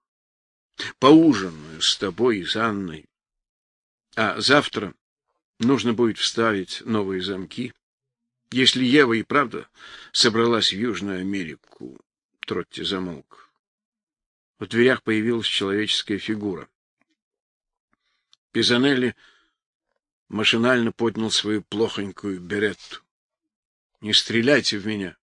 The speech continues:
«А вы меня не искушайте». На южном лице появилась снисходительная улыбка. Тёмные глаза уставились на Тротти.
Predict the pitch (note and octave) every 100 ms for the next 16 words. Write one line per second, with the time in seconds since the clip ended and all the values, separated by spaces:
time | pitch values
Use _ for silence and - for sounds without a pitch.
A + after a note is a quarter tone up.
0 | _ _ _ _ _ _ _ _ _ _
1 | F2+ E2 F#2 A2 B2 A2 A#2+ C#3 C3+ -
2 | D#2+ A2+ F#2+ - - - _ _ _ _
3 | _ _ _ _ _ _ _ _ _ _
4 | _ G#2+ A2+ B2+ D3+ C#3 C#3 A#2+ - -
5 | A2+ - - B2 A#2+ G#2+ G#2 G#2+ A2 G2+
6 | - G2+ - G2+ G#2 - G2 G2 G2+ G#2+
7 | - - - _ _ _ _ _ _ _
8 | - B2 A#2+ A2+ G#2+ A2 G#2+ A2+ G2+ -
9 | G#2+ G2 F#2 - G2 - F#2+ F2+ - -